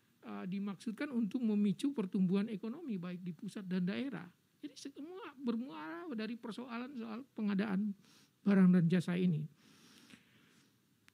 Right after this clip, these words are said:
Sementara proses tender tadi disebutkan oleh Pak <clears throat> Ketua Kepala L K P P,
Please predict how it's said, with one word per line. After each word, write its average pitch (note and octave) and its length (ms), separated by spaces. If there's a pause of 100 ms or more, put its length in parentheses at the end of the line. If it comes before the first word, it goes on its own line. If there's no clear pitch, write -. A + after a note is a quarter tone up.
(380)
Sementara C#4 460
proses A#3+ 340
tender A#3 320
tadi A3+ 160
disebutkan G3+ 640
oleh F3 300
Pak D#3+ 280 (360)
<clears throat> F#3 300
Ketua D3+ 500 (180)
Kepala D#3+ 400 (420)
L D#3+ 160
K - 80 (120)
P - 40 (120)
P, - 60